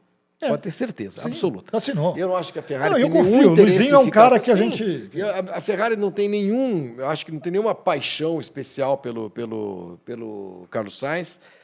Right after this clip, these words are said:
Speaker 2: É, a chefia da Ferrari também, não sei nem quanto tempo vai durar,
Speaker 1: É.
Speaker 2: o, o tal Federico Vasser. E se ele tem preocupação com a estabilidade da carreira dele, pode ter certeza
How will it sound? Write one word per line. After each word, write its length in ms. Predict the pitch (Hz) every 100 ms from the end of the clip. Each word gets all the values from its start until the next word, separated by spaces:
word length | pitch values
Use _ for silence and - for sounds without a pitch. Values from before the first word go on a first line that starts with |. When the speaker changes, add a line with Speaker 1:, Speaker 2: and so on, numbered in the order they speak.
| _ _
Speaker 2:
É, 880 | 120 135 135 131 123 120 117 110 95 _ _ _ _ _ _ _ _
a 160 | 131
chefia 540 | 143 - 165 - 165 196
da 80 | 147
Ferrari 440 | 139 113 151 135
também, 340 | 113 120 147
não 100 | 127
sei 180 | 113 131
nem 120 | 147
quanto 240 | 160 - 135
tempo 240 | 143 101
vai 120 | 120
durar, 400 | 117 110 127 180 175
Speaker 1:
É. 120 | 143
Speaker 2:
o, 140 | 113 113
o 40 |
tal 140 | 110 127
Federico 400 | 120 117 117 -
Vasser. 400 | 113 - 160 175 - - _
E 160 | 127
se 180 | 143 -
ele 180 | 180 180
tem 220 | 170 175
preocupação 640 | 160 151 139 - 127 - 120
com 120 | -
a 40 | 127
estabilidade 600 | - 117 117 117 143 127
da 100 | 117
carreira 320 | 113 110 113
dele, 380 | 123 156 101 - _ _ _ _ _ _
pode 160 | 160
ter 100 | 160
certeza 480 | 147 120 131 135 131